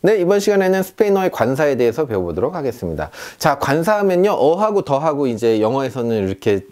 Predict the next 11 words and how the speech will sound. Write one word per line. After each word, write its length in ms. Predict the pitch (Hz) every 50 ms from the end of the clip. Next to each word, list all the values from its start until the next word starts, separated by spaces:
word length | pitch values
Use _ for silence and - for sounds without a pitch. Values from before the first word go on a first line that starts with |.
| - 73 - - -
보는데요. 800 | - 104 107 110 214 - 101 95 87 87 92 110 131 123 90 - - - - - -
자, 100 | - 101
이 160 | 90 90 95 90 - _ -
더가요, 640 | - - 117 123 123 127 123 104 104 117 143 131 98
문제는 640 | 85 92 101 101 98 101 120 117 120 143 165 127
스페인어에서는 680 | 101 - - - 165 160 151 139 127 120 - 143 139 98
여러 240 | 98 92 90 107 117
가지 260 | 139 156 147 - 160
형태로 320 | 160 151 - - 135 110 -
또 80 | -
바뀌고, 540 | 85 82 82 - - 87 - 95 117 143 -